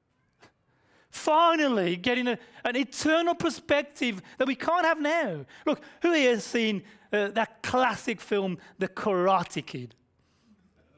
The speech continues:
Okay, okay, i-, if you're as old as me,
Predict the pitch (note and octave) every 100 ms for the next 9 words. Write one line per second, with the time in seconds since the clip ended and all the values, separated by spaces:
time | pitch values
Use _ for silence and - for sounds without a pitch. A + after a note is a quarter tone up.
0 | - A3 - E3 C3 - - F#3+ G3 A3
1 | G#3+ A3 A3+ D4+ C#4 A#3+ B3+ A3 G3 G3
2 | G#3+ A#3+ A#3